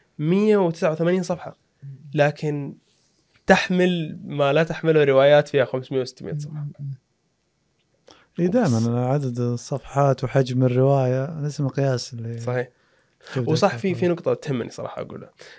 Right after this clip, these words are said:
Speaker 1: إنه هي تحولت ل-، لفيلم في نتفليكس.
Speaker 2: توني بقول.
Speaker 1: بس هي في الأساس
Speaker 2: أحسها
Speaker 1: رواية.
Speaker 2: تتحول إلى فيلم. هذا اللي جاء في بالي. يعني حتى يمكن وصول ال-، وصولها للمتلقي ممكن يكون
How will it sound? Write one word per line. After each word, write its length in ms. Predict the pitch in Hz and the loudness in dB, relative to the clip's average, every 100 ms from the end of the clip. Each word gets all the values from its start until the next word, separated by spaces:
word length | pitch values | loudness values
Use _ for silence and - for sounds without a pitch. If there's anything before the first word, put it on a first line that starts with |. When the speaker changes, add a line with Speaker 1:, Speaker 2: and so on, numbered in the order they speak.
| _ 147 | _ -8
Speaker 1:
إنه 720 | 135 127 135 117 113 113 139 | -4 0 2 2 2 0 -2
هي 160 | 151 156 | 0 0
تحولت 500 | - - 185 151 135 | 2 4 6 4 2
ل-، 220 | 107 120 | -6 -8
لفيلم 300 | 131 127 117 - | -6 -4 -4 -6
في 100 | 127 | -10
نتفليكس. 420 | - - - - | -10 -14 -18 -20
Speaker 2:
توني 320 | - 202 196 | -4 -2 0
بقول. 320 | 139 117 107 127 | -2 -4 -8 -2
Speaker 1:
بس 320 | 131 127 - | 0 0 2
هي 120 | 175 | 4
في 60 | 170 | 4
الأساس 300 | 147 180 170 | 4 2 2
Speaker 2:
أحسها 160 | 139 | 4
Speaker 1:
رواية. 220 | 131 123 110 | 8 8 6
Speaker 2:
تتحول 380 | 151 175 170 | 2 4 4
إلى 180 | 139 131 | 4 2
فيلم. 280 | 117 131 - _ - | -2 -6 -8 _ -2
هذا 200 | 160 165 | 4 4
اللي 100 | 143 | 4
جاء 160 | 139 | 0
في 60 | 127 | -2
بالي. 340 | 127 120 123 _ | -4 -4 -8 _
يعني 340 | 139 139 147 | -6 -4 -2
حتى 280 | 123 175 175 | -2 -2 2
يمكن 280 | 175 175 160 | 2 2 0
وصول 360 | 147 135 185 170 | -2 0 4 4
ال-، 540 | 151 139 131 123 123 120 _ _ _ _ _ _ _ _ _ _ _ | 4 2 -2 -2 -4 -8 _ _ _ _ _ _ _ _ _ _ _
وصولها 460 | - 139 190 185 151 | -6 0 8 8 8
للمتلقي 580 | 143 143 143 170 185 170 | 4 2 2 2 4 4
ممكن 240 | 156 - | 2 2
يكون 320 | 147 170 151 | 2 2 0